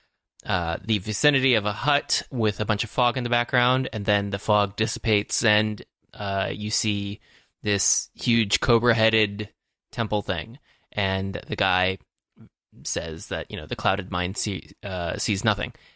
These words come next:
And they take him on in there. Uh, he, he's still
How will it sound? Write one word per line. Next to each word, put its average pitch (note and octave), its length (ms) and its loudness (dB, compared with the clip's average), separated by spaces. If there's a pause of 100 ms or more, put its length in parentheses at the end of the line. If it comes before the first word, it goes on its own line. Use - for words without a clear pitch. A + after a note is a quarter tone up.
(160)
And C3 400 4 (920)
they C3+ 600 2
take C#3+ 240 2
him C3 80 4
on A#2+ 180 6
in A2 100 6
there. G2+ 380 2 (560)
Uh, G2+ 680 4
he, A#2+ 420 4
he's A#2 240 2
still C3 400 2